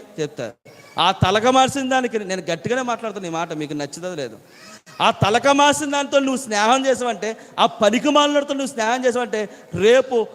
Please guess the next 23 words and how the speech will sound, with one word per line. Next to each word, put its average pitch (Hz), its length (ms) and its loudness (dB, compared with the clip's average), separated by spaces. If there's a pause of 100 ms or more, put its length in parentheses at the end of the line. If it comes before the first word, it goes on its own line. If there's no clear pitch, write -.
(160)
ఆడికి 262 540 2
నీకు 269 300 -2
వైరుధ్యాలు 262 640 4
వచ్చేస్తాయి, 220 440 -6 (340)
గొడవలు 269 300 6
వస్తాయి, 220 360 -2 (180)
నీ 214 160 -2
సీక్రెట్స్ 247 640 0
అన్నీ 233 300 2
బయటికి 220 480 2 (420)
చెప్పేస్తా, 156 340 -10
పోతావు 202 520 0
ఆ 160 80 0
రోజు. 156 360 -6 (840)
ఆ 214 180 6
రోజు 233 340 2
పోతావు, 233 460 2 (240)
ఆ 220 200 4
రోజు 254 380 4
ఏడుస్తావు, 254 600 0 (240)
ఆ 226 200 6
రోజు 254 400 4
బాధపడతావు, 269 640 0